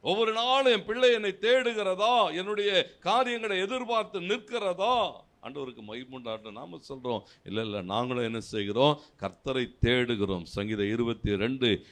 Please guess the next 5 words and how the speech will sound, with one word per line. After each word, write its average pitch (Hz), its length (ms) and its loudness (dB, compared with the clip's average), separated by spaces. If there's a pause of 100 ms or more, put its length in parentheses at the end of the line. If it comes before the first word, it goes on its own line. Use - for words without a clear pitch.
இருபத்தி 113 480 -4
ஆறு 127 360 0
சொல்லுகிறது, 104 760 -6 (200)
"கர்த்தரை 110 520 -2 (140)
தேடுகிறவர்கள் 95 920 0